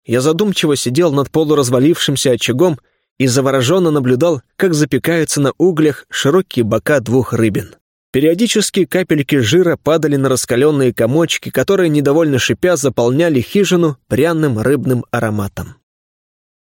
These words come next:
Прошло пять дней с того момента, как я вернулся в мой мир, который, несмотря на середину лета,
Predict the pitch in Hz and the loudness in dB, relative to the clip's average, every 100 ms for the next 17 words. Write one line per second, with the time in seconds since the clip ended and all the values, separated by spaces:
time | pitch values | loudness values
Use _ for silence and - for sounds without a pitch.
0 | _ _ 120 127 - 190 185 160 170 147 | _ _ 0 0 2 2 2 0 0 0
1 | 143 123 - - 113 120 113 151 156 131 | 2 2 0 -2 0 0 2 0 0 -2
2 | 110 117 135 117 113 139 151 - 131 110 | -2 -2 0 0 2 2 2 0 -2 2
3 | 131 127 127 151 - _ _ - 147 214 | 2 2 2 2 0 _ _ -6 -2 2
4 | 190 170 - 147 131 170 147 - 143 135 | 2 2 0 0 2 0 0 0 0 2
5 | 156 131 127 180 170 | 2 2 2 2 -2